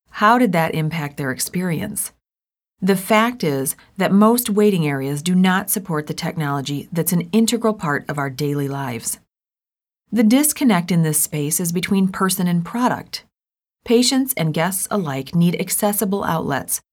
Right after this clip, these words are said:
so they can make the most of their time, whether by working or communicating with others, or even just distracting themselves with entertainment.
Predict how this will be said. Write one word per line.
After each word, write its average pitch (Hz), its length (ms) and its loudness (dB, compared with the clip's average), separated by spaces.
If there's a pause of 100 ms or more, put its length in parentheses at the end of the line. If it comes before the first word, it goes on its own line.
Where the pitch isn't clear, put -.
(160)
so 220 160 2
they 214 140 4
can 208 140 2
make 208 200 4
the 196 80 2
most 190 320 2
of 160 100 -4
their 156 140 -2
time, 165 500 -4 (320)
whether 180 160 2
by 165 180 0
working 175 500 -2
or 196 100 0
communicating 190 640 2
with 233 120 0
others, 147 380 -4 (340)
or 240 200 2
even 262 240 2
just 214 240 0
distracting 196 680 -2
themselves 151 500 -4
with 151 220 -6
entertainment. 156 800 -4